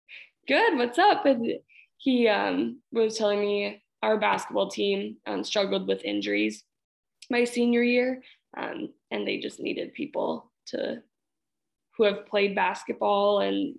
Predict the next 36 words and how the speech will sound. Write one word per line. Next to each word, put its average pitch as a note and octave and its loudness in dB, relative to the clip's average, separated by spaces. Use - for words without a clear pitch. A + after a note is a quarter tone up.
athletic, G3+ -4
um, - -2
to - -8
be G3+ 0
a G3 0
part G3+ -2
of G3 -4
the G3 -4
team. G3+ -2
So G3 2
I G3+ 2
consider G3+ -4
myself G3 0
more G3 0
of F#3 -2
a G3+ -4
practice - -8
player G#3+ 0
than G#3+ 0
anything, G3+ 0
but G3 2
it D4+ -2
was D4+ 0
so G3+ 2
fun. G3 -2
Those G#3+ 0
girls G3+ -2
were G3 -2
awesome. G3 -4
And G3 0
just F#3+ -6
getting F#3+ 0
to G3 -2
play G3 -4
basketball G3+ -2
for G3+ -2